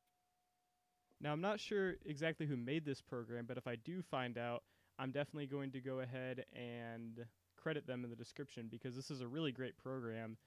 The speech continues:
And the fact that it has all these decryption keys in just that one folder is very, very nice. Uh, so this is a very nice all-in-one solution. This program also does support,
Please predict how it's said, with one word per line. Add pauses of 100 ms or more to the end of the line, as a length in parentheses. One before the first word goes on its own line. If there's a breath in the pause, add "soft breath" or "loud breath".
(240 soft breath)
And
the
fact
that
it
has
all
these
decryption
keys
in
just
that
one (100)
folder
is
very,
very
nice. (520 soft breath)
Uh,
so
this
is
a
very
nice
all-in-one
solution.
This
program
also (100)
does
support,